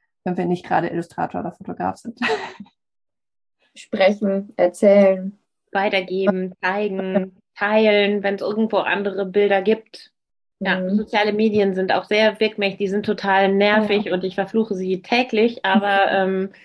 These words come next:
Speaker 3: manchmal sind sie doch ganz hilfreich und auch da einfach in diese, ja, in diese Kerbe, die weiter be-,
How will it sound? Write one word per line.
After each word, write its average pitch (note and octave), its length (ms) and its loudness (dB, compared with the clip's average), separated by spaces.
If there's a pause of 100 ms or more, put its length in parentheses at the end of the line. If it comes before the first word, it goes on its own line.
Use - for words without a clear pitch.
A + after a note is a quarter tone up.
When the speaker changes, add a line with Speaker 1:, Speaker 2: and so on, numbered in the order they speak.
(260)
Speaker 3:
manchmal G#3+ 280 -4
sind G3+ 140 -4
sie F#3+ 100 -8
doch G3 160 0
ganz F#3 200 -2
hilfreich F3 680 -6
und F#3 140 -8
auch F#3+ 160 -6
da G3+ 240 -6
einfach G3 480 -6
in G3+ 180 -8
diese, G3+ 540 -6
ja, F3+ 320 -6
in F#3 160 -12
diese G3+ 180 -8
Kerbe, F#3+ 680 0 (500)
die F#3 100 -12
weiter F#3 260 -4
be-, F#3 420 -6